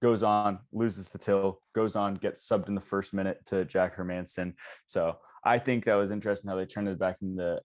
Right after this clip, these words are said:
opposite directions. And the other thing I want to point out is, if you're Kelvin Gastelum, you kind of just got thrown a life jacket while you were drowning a little bit in the division. I mean, you,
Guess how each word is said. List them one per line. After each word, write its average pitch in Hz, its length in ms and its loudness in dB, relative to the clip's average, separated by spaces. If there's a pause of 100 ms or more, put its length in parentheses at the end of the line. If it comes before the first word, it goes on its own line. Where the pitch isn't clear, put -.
opposite - 280 0
directions. 92 400 -4 (100)
And 95 100 -2
the 90 80 0
other 117 140 6
thing 95 180 -6
I 85 40 -6
want 87 180 -8
to - 40 -20
point 92 180 -2
out 85 200 -2
is, 82 200 -8 (240)
if 95 120 -8
you're 98 120 -4
Kelvin 107 340 2
Gastelum, 98 520 2 (680)
you - 100 -16
kind 107 360 2
of 87 60 -2
just 90 260 -8
got 90 200 2 (380)
thrown 107 640 0
a 107 60 2
life 95 280 2
jacket 92 340 0
while 92 140 0
you 92 140 -2
were 92 100 0
drowning 95 440 -2
a 87 60 -6
little 90 160 -4
bit 90 140 -4
in 85 140 -6
the 82 80 -10
division. 80 420 -10 (380)
I 95 60 -2
mean, 95 180 -2 (280)
you, 107 340 0